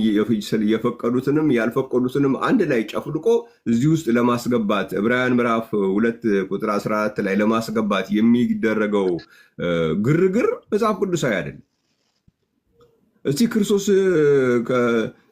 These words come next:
ከስጋ ወስዷል ከሰው የሚል ማስረጃ አለ ወይ ሲባል ሁሉም ሮጦ እንደ ዕብራውያን ሁለት አለ። ዕብራውያን ሁሉም ሰው ውይይት ባደረጋችሁ ቁጥር ቅድም ከአንዱ ጋር ተወያይታችሁ ከጨረሳችሁ በኋላ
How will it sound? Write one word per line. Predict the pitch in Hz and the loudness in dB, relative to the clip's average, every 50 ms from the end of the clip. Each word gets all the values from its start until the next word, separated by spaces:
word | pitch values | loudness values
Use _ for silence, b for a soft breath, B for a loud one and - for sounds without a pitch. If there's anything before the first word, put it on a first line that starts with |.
| _ | _
ከስጋ | - 131 123 120 113 107 98 - - 117 - 135 135 156 156 156 151 143 139 131 131 131 | -2 0 0 0 0 0 -2 -2 -4 -4 -4 -2 0 0 0 0 2 2 2 2 2 2
ወስዷል | 127 131 139 139 131 135 139 135 131 127 123 | 2 2 0 0 -2 -2 0 0 0 0 -2
ከሰው | - 123 123 - 131 117 117 | -2 -2 -2 0 0 2 2
የሚል | 120 127 127 131 131 127 120 117 117 110 110 | 4 4 4 4 4 4 4 2 2 2 2
ማስረጃ | 117 123 131 127 139 139 135 135 143 | 2 0 0 0 0 0 0 0 0
አለ | 135 135 131 131 | 0 2 2 2
ወይ | 123 117 117 | 4 2 2
ሲባል | 117 - 139 135 139 185 214 214 b b b b b | 2 0 -2 0 0 0 -2 -2 b b b b b
ሁሉም | - 233 233 233 214 185 170 | 0 2 2 2 4 2 2
ሮጦ | 170 175 170 170 208 | 2 2 2 2 2
እንደ | 165 131 123 135 | 2 2 2 2
ዕብራውያን | 139 139 151 165 180 185 185 | 2 2 2 2 2 2 2
ሁለት | 185 190 202 202 - 202 | 2 2 2 0 0 0
አለ። | 147 143 135 123 | 0 0 0 0
ዕብራውያን | 131 147 160 175 185 190 190 170 | 0 0 0 0 0 0 0 0
ሁሉም | 202 403 466 427 427 359 294 277 | 0 0 0 2 2 2 2 0
ሰው | - - - _ _ _ _ _ _ _ _ _ - | -2 -4 -12 _ _ _ _ _ _ _ _ _ -2
ውይይት | 107 127 147 160 175 190 202 170 | 0 2 2 2 2 0 0 0
ባደረጋችሁ | 143 127 123 131 131 127 131 127 131 143 147 - 160 | 0 -2 0 0 -2 -2 -2 0 -2 -2 -2 -2 -2
ቁጥር | 151 170 170 339 349 - - - - _ _ _ _ _ _ _ _ _ _ _ _ - | -2 -2 -2 -2 -2 -4 -6 -8 -14 _ _ _ _ _ _ _ _ _ _ _ _ -6
ቅድም | 139 147 160 202 220 254 | -4 -2 0 0 0 0
ከአንዱ | 220 - 190 156 156 151 160 | -2 -2 -2 0 0 0 0
ጋር | 151 165 151 147 | 0 0 0 0
ተወያይታችሁ | 147 - 131 131 131 127 147 151 147 156 151 - 170 156 | 0 0 0 2 2 0 0 -2 -2 -4 -2 -2 -4 -2
ከጨረሳችሁ | - 143 131 139 139 139 143 143 147 143 143 - 165 | -2 -2 -2 -2 0 -2 0 0 -2 -2 -2 -2 -2
በኋላ | 143 135 139 131 139 151 | 0 0 2 2 2 0